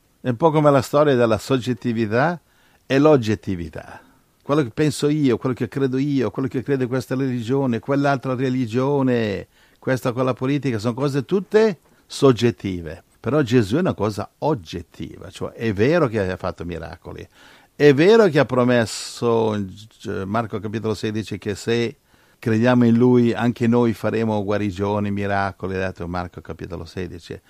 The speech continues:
E questo, questo qui è una cosa oggettiva, perché lo vediamo oggi, tutte le chiese, fratelli cristiani, compreso io, che abbiamo lo Spirito Santo e ci crediamo, vediamo miracoli, vediamo guarigioni miracolose. Io ne vi-, ne ho vista migliaia di guarigioni miracolose.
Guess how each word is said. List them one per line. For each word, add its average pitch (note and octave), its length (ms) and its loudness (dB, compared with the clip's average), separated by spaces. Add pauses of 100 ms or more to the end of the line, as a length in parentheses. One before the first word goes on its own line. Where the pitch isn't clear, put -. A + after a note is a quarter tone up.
E - 140 -10
questo, C3 420 -2 (220)
questo G2+ 340 -8
qui B2 120 -4
è - 20 -2
una C3+ 100 -2
cosa F#2+ 220 -4
oggettiva, F2+ 420 -2
perché G2+ 220 -4
lo G#2 100 0
vediamo G#2 400 0
oggi, C#3+ 500 2 (200)
tutte C#3 280 0
le A#2 140 2
chiese, B2+ 480 0
fratelli G#2 420 -4
cristiani, A2 680 -4
compreso G2+ 480 -2
io, G#2 360 -2 (380)
che - 140 -4
abbiamo A#2 300 0
lo G#2+ 100 0
Spirito B2 400 -2
Santo A#2 720 0
e F#2+ 100 -10
ci - 160 -10
crediamo, C#3 640 0 (220)
vediamo A2+ 480 2
miracoli, G#2+ 560 0
vediamo A2 340 0
guarigioni G#2 420 -2
miracolose. F#2+ 680 -4
Io C3 280 -2
ne B2 120 -4
vi-, A2 120 -2
ne G#2 140 -4
ho G#2+ 80 0
vista A#2+ 280 -2
migliaia A#2+ 540 0
di F2+ 80 -6
guarigioni F2 460 -8
miracolose. - 800 -16